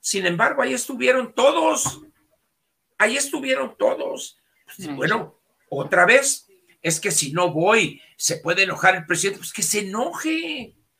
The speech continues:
Speaker 1: Pero no, no, no. Otra vez, la corrección política. Este, escuchar al, al, creo que el gobernador de Guerrero,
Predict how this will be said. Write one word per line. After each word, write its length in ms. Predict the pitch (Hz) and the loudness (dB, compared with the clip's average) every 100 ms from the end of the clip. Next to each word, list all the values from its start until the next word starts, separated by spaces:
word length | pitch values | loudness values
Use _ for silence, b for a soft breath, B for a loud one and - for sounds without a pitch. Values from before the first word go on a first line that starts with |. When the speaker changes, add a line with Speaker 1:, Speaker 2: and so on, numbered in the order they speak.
| _ _ | _ _
Speaker 1:
Pero 180 | 131 117 | -16 -14
no, 260 | 98 107 170 | -14 -10 -8
no, 180 | 139 120 | -8 -12
no. 200 | 131 - | -14 -14
Otra 320 | - 156 151 | -18 -8 -4
vez, 420 | 160 220 - - _ _ | -4 -4 -10 -14 _ _
la 220 | - 135 131 | -8 -8 -8
corrección 540 | 123 117 - 156 151 | -16 -16 -10 -8 -8
política. 680 | 123 - 107 - - - 98 B B B | -10 -12 -14 -20 -20 -14 -14 B B B
Este, 580 | - 220 190 - 151 147 b b b | 0 2 2 -2 -4 -4 b b b
escuchar 560 | 156 - 156 175 185 190 | -8 -8 -6 4 6 8
al, 340 | 170 135 135 | 6 2 -6
al, 600 | 123 120 117 113 113 - - _ _ _ - | -8 -8 -8 -12 -14 -18 -20 _ _ _ -8
creo 200 | 220 214 | -6 0
que 80 | |
el 80 | 180 | 0
gobernador 500 | 156 147 135 147 175 | 0 -4 -4 -4 -2
de 80 | 175 | -2
Guerrero, 600 | 151 120 123 135 139 120 | -4 -4 -4 -4 -4 -10